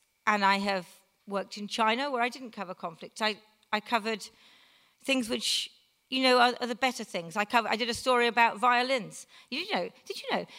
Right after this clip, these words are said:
there are ten million Chinese children learning to play the violin now and thirty million learning to play the piano? That's what I call progress and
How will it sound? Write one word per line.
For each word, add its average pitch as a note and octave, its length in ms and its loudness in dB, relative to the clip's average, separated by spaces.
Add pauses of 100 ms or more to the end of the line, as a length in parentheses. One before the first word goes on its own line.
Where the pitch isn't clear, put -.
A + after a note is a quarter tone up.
(120)
there C#4 140 2
are D#4 40 0
ten G#4 400 -6
million D#4 300 -8
Chinese C#4+ 440 -6
children G#3+ 760 -10
learning A#3+ 300 -2
to - 60 -16
play A#3 200 -4
the G3+ 120 -10
violin F#3+ 500 -4
now E3+ 240 -4
and G3 120 -8
thirty D#4+ 320 -2
million G3+ 260 -4
learning G#3+ 240 -2
to - 60 -18
play A#3 160 -4
the A3+ 80 -6
piano? F#3 460 -10 (920)
That's C#4+ 360 4
what D4+ 140 4
I C4+ 140 6
call B3+ 260 -4
progress A3 920 -4 (220)
and G#3+ 320 -4